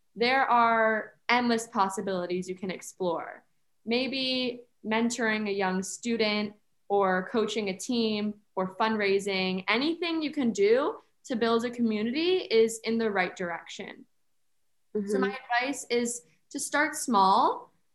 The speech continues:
Speaker 1: and make sure to set reasonable goals and take it one step at a time. When I was just starting out in my kitchen,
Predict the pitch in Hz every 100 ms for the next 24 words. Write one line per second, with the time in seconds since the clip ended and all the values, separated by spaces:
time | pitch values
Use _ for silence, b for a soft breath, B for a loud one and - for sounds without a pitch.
0 | _ _ 233 254 269 294 - 359 311 294
1 | 240 208 208 208 214 196 180 208 247 247
2 | 247 240 202 208 226 208 202 185 180 185
3 | 180 180 175 180 - 180 160 - _ _
4 | _ _ - 233 247 302 294 285 - 247
5 | 233 233 214 208 208 247 220 240 240 208
6 | 202 196 190 190